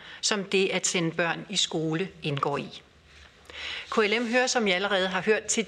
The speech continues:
det, man kan kalde for de fælles fag i læreruddannelsen, som i den nuværende bekendtgørelse er samlet under overskriften Lærerens grundfaglighed.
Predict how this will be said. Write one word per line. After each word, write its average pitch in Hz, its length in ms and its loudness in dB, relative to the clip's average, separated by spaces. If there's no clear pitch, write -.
det, 202 120 4
man 196 160 0
kan 190 120 -6
kalde 170 240 -2
for 180 120 0
de 175 100 -2
fælles 185 340 0
fag 165 200 -2
i 170 40 -6
læreruddannelsen, 160 720 -2
som 180 200 0
i 170 60 0
den 170 100 0
nuværende 208 280 2
bekendtgørelse 180 640 -2
er 165 40 0
samlet 170 340 0
under 170 220 0
overskriften 180 560 0
Lærerens 165 640 0
grundfaglighed. 147 760 -2